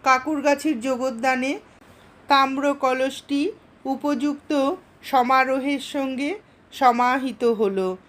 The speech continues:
তাতে অবশ্য যুবক ভক্তরাও যোগদান করলেন, কিন্তু তার আগেই শশী মহারাজ, পরে যিনি স্বামী রামকৃষ্ণানন্দজি হয়েছিলেন, নিরঞ্জন মহারাজ মানে স্বামী নিরঞ্জনানন্দ,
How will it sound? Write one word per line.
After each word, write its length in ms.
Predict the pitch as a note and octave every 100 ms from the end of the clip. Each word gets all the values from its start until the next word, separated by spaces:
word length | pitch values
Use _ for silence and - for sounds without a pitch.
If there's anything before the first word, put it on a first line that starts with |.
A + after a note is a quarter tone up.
| - _ -
তাতে 340 | A3+ A3 C#4
অবশ্য 680 | C#4 C4 D4 D4 E4 D4 C#4 F#4 _ _ -
যুবক 400 | G#3+ A3+ B3+ C4+ B3+
ভক্তরাও 680 | G3+ A3 G#3+ - B3 C4 D4
যোগদান 580 | A3 A#3+ G#3+ A3 C4+ C#4
করলেন, 600 | C4+ A3 G#3+ G3+ F#3+ F#3+ - - _ _
কিন্তু 340 | C4 B3+ C#4
তার 320 | B3+ B3+ B3 B3+
আগেই 500 | B3 A3+ C4+ B3 D#4 - _ -
শশী 400 | C#4+ C4 - C#4+
মহারাজ, 680 | C4 A#3+ B3+ G#3+ G3 G3 - _ - _ _
পরে 300 | A#3+ A#3 C4
যিনি 440 | A#3+ C4 C4+ B3+ E4+ - -
স্বামী 380 | - B3+ A#3 C#4
রামকৃষ্ণানন্দজি 1300 | B3 A3+ A#3 B3+ C4+ - C4+ B3+ B3 B3 C4 A#3 D4
হয়েছিলেন, 800 | C4 B3+ A#3 A3 G#3+ G3+ G3 F#3+ - - _ _
নিরঞ্জন 640 | B3+ D4+ D4 C#4+ D4 D4
মহারাজ 600 | C4 A#3 A#3+ G#3+ G3+ G3 - _ _ _
মানে 200 | B3 B3
স্বামী 380 | C#4+ C4+ B3 C#4
নিরঞ্জনানন্দ, 1160 | C#4 B3+ B3 C4+ C4 B3+ B3+ A3+ G#3+ G#3 G3 G3